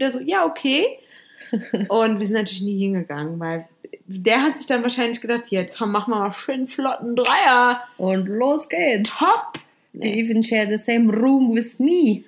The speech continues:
Speaker 1: Und den haben wir gestern Abend übrigens, äh, wieder im Garage gesehen. Und dann
Speaker 2: Ich hätte den im Leben nicht erkannt.
Speaker 1: Ich erkenne den jedes Mal.
Speaker 2: Auch nächstes Mal werde ich ihn nicht erkennen.
Speaker 1: <laughs>
Speaker 2: Und ich hoffe, ich werde ihn niemals alleine sehen, weil
Speaker 1: Oh
Speaker 2: ich das
Speaker 1: mein
Speaker 2: einfach
Speaker 1: Gott.
Speaker 2: nicht checken würde.
Speaker 1: Unangenehm.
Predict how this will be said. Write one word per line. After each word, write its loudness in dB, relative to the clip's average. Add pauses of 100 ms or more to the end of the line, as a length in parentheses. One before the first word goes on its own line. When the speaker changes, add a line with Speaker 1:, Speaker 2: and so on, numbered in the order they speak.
(140)
Speaker 1:
Und -2
den 2
haben 0
wir 0
gestern -2
Abend 0
übrigens, -2
äh, 0
wieder 0
im -4
Garage 0
gesehen. -4
Und -6
dann 2
Speaker 2:
Ich 0
hätte -2
den -4
im 2
Leben 2
nicht -2
erkannt. -4
Speaker 1:
Ich 0
erkenne 0
den 2
jedes -2
Mal. 2
Speaker 2:
Auch -6
nächstes 0
Mal 0
werde 2
ich -4
ihn 2
nicht 2
erkennen. 0
Speaker 1:
<laughs> -14
Speaker 2:
Und 2
ich 2
hoffe, 0
ich -2
werde 2
ihn 6
niemals 2
alleine 2
sehen, 2
weil 2
Speaker 1:
Oh 2
Speaker 2:
ich -6
das -10
Speaker 1:
mein -4
Speaker 2:
einfach 0
Speaker 1:
Gott. 2
Speaker 2:
nicht -6
checken -4
würde. 2
Speaker 1:
Unangenehm. -2